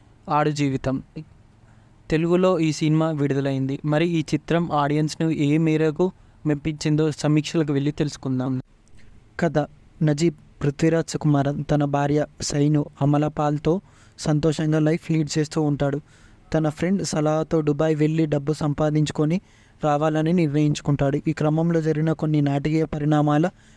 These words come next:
Speaker 2: నేపథ్యంలో నజీబ్ దొంగ వీసా మీద దుబాయ్ వెళ్తాడు. దీంతో అక్కడ నజీబ్ ఒక, ఒక ఖలీఫ్ చేతిలో ఇరుక్కుంటాడు. నజీబ్ను బలవంతంగా గొర్రెలు కాయడానికి ఓ ఎడారికి తీసుకువెళ్ళి పడేస్తారు.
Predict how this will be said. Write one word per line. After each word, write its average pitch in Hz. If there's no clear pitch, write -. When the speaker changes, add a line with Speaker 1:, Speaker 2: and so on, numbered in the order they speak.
Speaker 2:
నేపథ్యంలో 156
నజీబ్ 151
దొంగ 156
వీసా 165
మీద 151
దుబాయ్ 156
వెళ్తాడు. 143
దీంతో 160
అక్కడ 160
నజీబ్ 156
ఒక, 147
ఒక 151
ఖలీఫ్ 147
చేతిలో 160
ఇరుక్కుంటాడు. 143
నజీబ్ను 170
బలవంతంగా 160
గొర్రెలు 156
కాయడానికి 160
ఓ 180
ఎడారికి 151
తీసుకువెళ్ళి 160
పడేస్తారు. 147